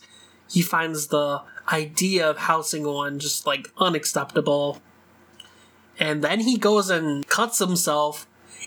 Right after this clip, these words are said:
and then, like, puts his blood on Nezuko's box to try to bait her into, like, biting him. Um, but Nezuko luckily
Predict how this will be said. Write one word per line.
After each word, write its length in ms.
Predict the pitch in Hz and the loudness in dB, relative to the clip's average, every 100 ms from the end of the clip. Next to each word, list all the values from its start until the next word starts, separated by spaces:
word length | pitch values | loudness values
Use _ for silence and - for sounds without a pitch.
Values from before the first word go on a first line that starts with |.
| - - | -10 0
and 240 | 170 160 | 0 0
then, 240 | 160 160 160 | 0 0 0
like, 240 | 147 143 _ - | 0 -2 _ -6
puts 420 | - 196 208 - | 0 0 0 0
his 220 | 185 156 | 0 -2
blood 440 | 151 151 156 160 147 | 0 2 4 2 0
on 220 | 156 156 | -2 2
Nezuko's 560 | 160 165 - 160 156 151 | 2 2 0 2 0 0
box 680 | - 135 165 196 - - - - - - | -2 2 2 0 0 -2 -4 -12 -20 -6
to 100 | - | 0
try 260 | 165 - 170 | 2 2 2
to 200 | 160 151 - - - - | 0 -4 -8 -14 -14 0
bait 280 | 165 175 175 - | 0 0 -2 2
her 260 | 180 165 165 | 2 2 0
into, 320 | 165 165 151 | 0 0 0
like, 300 | 160 147 156 - | 2 0 -2 -6
biting 400 | - 147 147 139 | 2 2 0 -8
him. 320 | 139 143 143 - 120 | -8 -10 -14 -16 -4
Um, 340 | 170 151 151 151 | 0 2 0 0
but 140 | 165 | 0
Nezuko 400 | 233 349 - 339 | 0 -2 0 2
luckily 560 | 214 214 240 202 175 | 2 2 2 2 -2